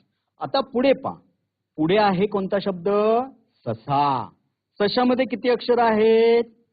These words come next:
दोन. म्हणून दोन अंक लिहिला आपण. पुढचं अक्षर कोणतं, पुढचा शब्द कोणता आहे?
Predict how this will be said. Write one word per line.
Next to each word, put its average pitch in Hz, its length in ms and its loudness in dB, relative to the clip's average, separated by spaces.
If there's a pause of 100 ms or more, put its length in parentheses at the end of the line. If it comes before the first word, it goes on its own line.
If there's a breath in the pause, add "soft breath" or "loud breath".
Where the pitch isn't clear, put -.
(440)
दोन. 165 680 2 (1200)
म्हणून 208 220 -6
दोन 269 220 0
अंक 262 220 -2
लिहिला 226 260 0
आपण. 185 440 -2 (720)
पुढचं 208 280 -4
अक्षर 247 300 0
कोणतं, 233 400 -6
पुढचा 190 400 -4
शब्द 226 200 -2
कोणता 240 360 0
आहे? 240 520 2